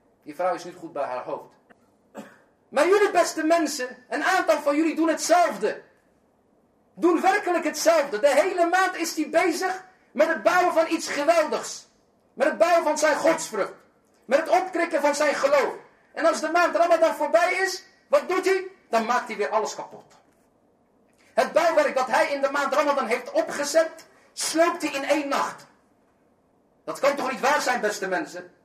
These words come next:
Dit is het werk van de shaitaan. En het is spijtig om te zien dat de shaitaan,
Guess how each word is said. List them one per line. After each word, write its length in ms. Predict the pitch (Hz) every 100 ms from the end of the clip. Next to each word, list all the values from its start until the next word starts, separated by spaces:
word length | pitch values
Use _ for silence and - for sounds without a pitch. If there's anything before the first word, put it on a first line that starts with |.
| _ _ _ _ _
Dit 160 | 311 359
is 80 |
het 140 | 294 202
werk 220 | 320 302
van 140 | 269
de 80 | 233
shaitaan. 640 | - 208 185 185 165 - - _ _ _ _
En 120 | -
het 100 | 220
is 140 | 240 -
spijtig 400 | - 269 277 -
om 80 | 202
te 120 | 185
zien 220 | 233 262
dat 140 | 214
de 100 | 196
shaitaan, 640 | - 202 190 220 - -